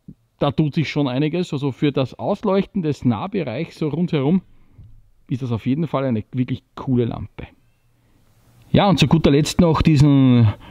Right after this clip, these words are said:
äh, Firefly Mini-Modus. Der ist wirklich nur für den absoluten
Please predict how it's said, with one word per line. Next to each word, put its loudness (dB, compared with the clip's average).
äh, 4
Firefly 2
Mini-Modus. 4
Der 4
ist 2
wirklich 2
nur 6
für 2
den 4
absoluten 2